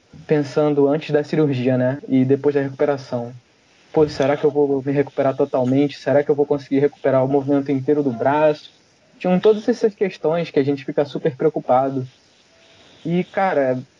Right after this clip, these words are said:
é um pouco do que o Michael falou aí ao longo do, do nosso podcast também. A maior prova-, a maior tentação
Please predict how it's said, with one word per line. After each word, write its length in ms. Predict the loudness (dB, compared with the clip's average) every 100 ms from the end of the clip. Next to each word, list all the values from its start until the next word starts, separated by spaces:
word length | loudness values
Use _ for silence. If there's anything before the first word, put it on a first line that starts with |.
| -2
é 120 | 2
um 280 | 2 0 -4
pouco 240 | -2 -2
do 100 | -4
que 80 | -2
o 60 | 0
Michael 300 | 0 0 -2
falou 340 | -2 -10 -4 -2
aí 180 | -2 0
ao 120 | 0
longo 300 | 0 0 0
do, 340 | 2 2 0 -6 -14 -6
do 160 | 0
nosso 200 | 0 0
podcast 480 | -2 -2 0 -2 -2
também. 400 | -4 -2 -2 -4 -8 _ _ _ _ _ _ _ -20 -8
A 160 | -4 0
maior 600 | 2 2 2 0 -2 -10 -2
prova-, 400 | 0 0 0 0
a 160 | 0
maior 300 | 0 0 0
tentação 760 | -2 0 0 -2 -2 -2 -2